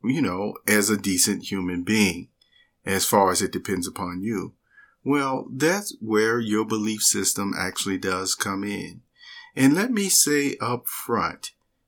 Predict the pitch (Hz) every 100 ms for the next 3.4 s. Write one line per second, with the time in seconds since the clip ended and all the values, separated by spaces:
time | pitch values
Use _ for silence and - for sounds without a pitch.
0 | - 113 127 156 220 196 104 85 85 90
1 | 95 - 113 107 120 110 104 107 107 -
2 | 107 110 110 101 104 101 95 98 95 92
3 | - 95 92 -